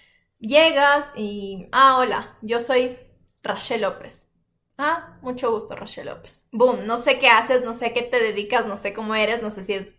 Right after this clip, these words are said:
buena gente, no sé nada de ti, pero al menos ya sé que existes, ya sé que existe una Rachel López. Ah, ok, listo. El siguiente paso, ¿qué sería?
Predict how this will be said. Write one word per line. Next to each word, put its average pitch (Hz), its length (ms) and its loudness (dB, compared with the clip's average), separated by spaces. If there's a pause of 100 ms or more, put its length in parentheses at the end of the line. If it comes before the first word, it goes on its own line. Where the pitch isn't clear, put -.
buena 208 200 -2
gente, 208 400 -6
no 202 100 -6
sé 214 300 -4 (380)
nada 349 340 8
de - 100 -6
ti, 208 220 -8
pero 214 140 2
al 254 80 4
menos 302 220 -2
ya 262 140 2
sé 269 160 -8
que 233 80 -12
existes, 214 400 -12
ya 214 120 -4
sé 247 140 -8
que 233 80 -8
existe 220 420 -8
una 226 340 -4 (200)
Rachel 208 360 -4
López. - 440 -14
Ah, - 400 -4 (100)
ok, 214 200 -12 (420)
listo. 233 480 -12 (600)
El 247 120 -2
siguiente 339 460 0
paso, 269 580 2
¿qué 233 120 0
sería? 233 380 0